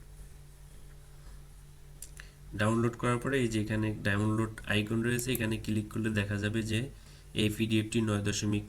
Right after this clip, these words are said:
পাঁচ এমবি, অর্থাৎ এক থেকে দুই মিনিট লাগবে। যদি আপনার ইন্টারনেটের গতি ভালো থাকে, তাহলে আশা করি খুব অল্প সময়ের ভিতর ডাউনলোড হবে। তো ডাউনলোড হওয়ার জন্য একটু অপেক্ষা করি। তো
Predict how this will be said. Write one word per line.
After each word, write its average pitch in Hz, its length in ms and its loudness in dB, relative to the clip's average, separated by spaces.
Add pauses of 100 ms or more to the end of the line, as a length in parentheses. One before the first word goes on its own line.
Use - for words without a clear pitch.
পাঁচ 98 300 2
এমবি, 120 220 0 (500)
অর্থাৎ 107 320 0 (180)
এক 104 140 -4
থেকে 110 180 0 (100)
দুই 104 180 8
মিনিট 101 280 2
লাগবে। 104 280 2 (540)
যদি 104 200 4
আপনার 104 340 4 (320)
ইন্টারনেটের 104 600 2
গতি 101 260 2
ভালো 98 240 2
থাকে, 117 280 0 (540)
তাহলে 107 260 4
আশা 104 220 0
করি 104 120 2 (100)
খুব 107 120 -2 (360)
অল্প 104 200 2 (120)
সময়ের 98 300 2
ভিতর 95 240 -2
ডাউনলোড 87 380 -2
হবে। 101 180 -8 (600)
তো 104 120 0
ডাউনলোড 107 440 4
হওয়ার 117 240 4
জন্য 120 240 4
একটু 110 120 -6
অপেক্ষা 101 320 -2
করি। 131 200 -2 (1400)
তো - 80 -4